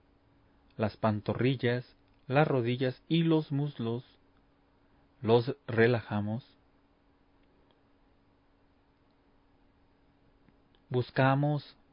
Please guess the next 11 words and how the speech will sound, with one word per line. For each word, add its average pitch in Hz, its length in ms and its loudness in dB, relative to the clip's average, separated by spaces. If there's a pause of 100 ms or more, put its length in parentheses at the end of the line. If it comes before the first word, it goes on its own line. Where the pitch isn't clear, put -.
un 123 160 -2
momento 117 480 -2
de 107 360 -4 (120)
tranquilidad, 113 880 0
eso 117 160 -12
es 117 40 -6
lo 113 80 -6
que 117 100 -12
estamos 110 420 -6
buscando. 123 680 -6 (1800)
Debemos 127 720 4